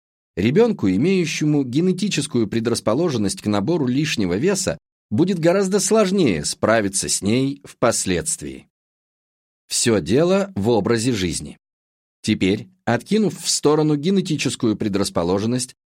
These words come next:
и серьезные гормональные заболевания, взглянем на проблему объективно.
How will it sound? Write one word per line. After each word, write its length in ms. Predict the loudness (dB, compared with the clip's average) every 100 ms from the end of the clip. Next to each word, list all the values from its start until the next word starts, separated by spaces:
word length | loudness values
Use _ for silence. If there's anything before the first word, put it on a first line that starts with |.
| -4
и 100 | -2
серьезные 600 | 0 0 2 2 2 2
гормональные 680 | 2 0 0 0 0 0 0
заболевания, 680 | -2 -2 0 0 0 0 0
взглянем 600 | 0 0 2 0 0 0
на 80 | 0
проблему 560 | -2 2 2 2 0
объективно. 640 | -2 -2 -2 -2 -6 -6